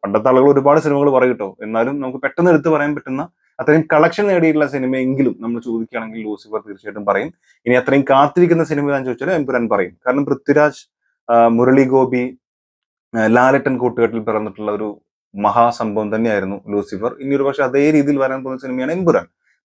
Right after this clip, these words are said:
പറഞ്ഞു വരുന്നത് മമ്മൂക്കയുടെ ഒരു ഡേറ്റ് ഒരു, ഒരു കുറേ മുമ്പ്, ആ, ലാലേട്ടൻ ഇതിന്റെ ഓഡിയോ ലോഞ്ചിൽ എന്തോ ഒരു പരിപാടിയിൽ, ആ, ഇനി മമ്മൂക്കയായിട്ടൊരു സിനിമ ചെയ്യണമെന്നുണ്ട്, ഡേറ്റ് തരണം എന്ന് പറഞ്ഞപ്പോൾ നമുക്ക് പറഞ്ഞു, ഡേറ്റ് ഒക്കെ എന്നോ തന്നു കഴിഞ്ഞു എന്ന് നമുക്ക് പറഞ്ഞിരുന്നു.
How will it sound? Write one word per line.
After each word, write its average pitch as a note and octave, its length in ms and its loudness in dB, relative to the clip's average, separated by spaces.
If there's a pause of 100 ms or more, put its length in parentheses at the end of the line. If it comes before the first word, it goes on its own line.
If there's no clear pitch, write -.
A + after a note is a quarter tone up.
പറഞ്ഞു E3 300 4
വരുന്നത് E3 440 2 (800)
മമ്മൂക്കയുടെ G3+ 500 4
ഒരു A3+ 80 8
ഡേറ്റ് D#3 680 2 (260)
ഒരു, C#3+ 280 0
ഒരു C#3+ 120 -2
കുറേ D3 340 4
മുമ്പ്, C#3 480 4 (240)
ആ, A#2+ 140 2
ലാലേട്ടൻ B2 580 2
ഇതിന്റെ B2 260 -4
ഓഡിയോ C3 240 -2
ലോഞ്ചിൽ C3 260 -2
എന്തോ C3 200 2
ഒരു C3+ 80 2
പരിപാടിയിൽ, B2+ 520 2 (200)
ആ, A#2 40 -6
ഇനി A#2 240 -6
മമ്മൂക്കയായിട്ടൊരു B2 680 0
സിനിമ A#2 220 -2
ചെയ്യണമെന്നുണ്ട്, A#2 480 0
ഡേറ്റ് A#2 560 -2 (360)
തരണം A2+ 400 2
എന്ന് A#2 180 -4
പറഞ്ഞപ്പോൾ A2+ 360 -4
നമുക്ക് A2+ 200 -8
പറഞ്ഞു, A2+ 200 -4
ഡേറ്റ് A#2 260 -2
ഒക്കെ C#3+ 140 -4
എന്നോ C3 300 -2
തന്നു B2+ 240 -2
കഴിഞ്ഞു A#2 220 0
എന്ന് A#2 120 -4
നമുക്ക് G#2+ 240 -6
പറഞ്ഞിരുന്നു. G2+ 480 -6